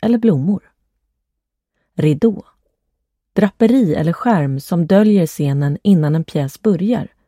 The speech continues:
och efter att pjäsen är slut. Strålkastare. Lampa som används för att lysa upp scenen. Tragedi. En pjäs som slutar sorgligt.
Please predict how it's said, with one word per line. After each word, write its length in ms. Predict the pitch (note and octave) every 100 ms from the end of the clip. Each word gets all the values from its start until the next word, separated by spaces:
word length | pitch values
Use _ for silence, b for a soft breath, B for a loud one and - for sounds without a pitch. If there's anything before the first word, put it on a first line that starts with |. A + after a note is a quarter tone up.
| _ _
och 180 | - -
efter 380 | A3+ - - D3
att 160 | C3+
pjäsen 400 | - C#3+ B2+ -
är 40 | C3
slut. 540 | - A#3 - _ _ _ _ _ _ _ _ _ _ _ _ _ _ _
Strålkastare. 1080 | - A#3 A#3+ C3 D3 - C#4 - - - - _ _ _ _ _ _ _ _ -
Lampa 540 | A3+ G#3+ C3+ - B3+
som 160 | - F#3+
används 600 | G#3 E3 C3+ D3+ C#3+ -
för 120 | -
att 100 | D3+
lysa 260 | E3 D3 -
upp 240 | A#3 -
scenen. 400 | - A#3+ A3 - - _ _ _ _ _ _ _ _ _ _ _ _
Tragedi. 600 | - D#3+ - E3 A3+ G#3 - _ _ _ _ _ _ _ _ -
En 180 | D#3+ D#3+
pjäs 440 | - A#3 A#3 - -
som 200 | - A3
slutar 460 | C4+ F3 - C3+
sorgligt. 720 | C3+ - G3 C#3+ A3+ - _